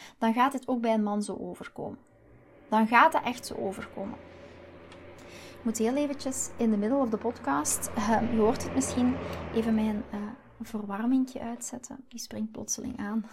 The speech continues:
<laughs> Ja, het is, eh, inclusief bloopers en al, hè, deze podcast. Ehm,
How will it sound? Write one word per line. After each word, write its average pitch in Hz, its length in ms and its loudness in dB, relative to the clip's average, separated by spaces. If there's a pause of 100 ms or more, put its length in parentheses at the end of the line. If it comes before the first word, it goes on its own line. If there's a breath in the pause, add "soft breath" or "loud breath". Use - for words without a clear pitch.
<laughs> 240 280 0 (180)
Ja, - 140 -12 (440 loud breath)
het - 160 -4
is, 202 200 2
eh, 208 140 6 (280)
inclusief 277 580 4
bloopers 226 420 4
en 202 140 6
al, 196 160 4
hè, 196 60 -2
deze 202 240 0
podcast. - 680 -4 (560 loud breath)
Ehm, 247 220 4